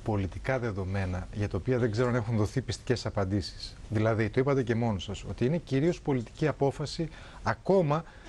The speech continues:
και για την αποτελεσματικότητα του προσωπικού, του πολιτικού προσωπικού που θα διαχειριστεί και αυτές τις ιδέες που περιγράφετε. Δεν ξέρω, γιατί η σιρήνα της εξουσίας είναι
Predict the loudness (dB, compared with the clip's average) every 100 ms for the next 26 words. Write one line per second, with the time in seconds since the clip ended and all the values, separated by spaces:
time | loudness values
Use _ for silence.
0 | -16 -2 2 4 2 2 2 2 2 0
1 | 0 0 0 2 2 2 -4 -6 -2 0
2 | 0 0 -2 0 0 2 2 2 0 -2
3 | 0 0 -2 0 -2 2 4 4 4 0
4 | 0 0 0 2 0 0 0 4 4 2
5 | 0 2 4 2 0 -8 -12 -12 -12 -12
6 | -12 -14 -6 2 4 6 6 6 6 4
7 | 2 2 4 2 2 -2 2 4 4 2
8 | 0 -2 -2 -2 2 4 2 -2 -10 -14
9 | -12 0 4 6 4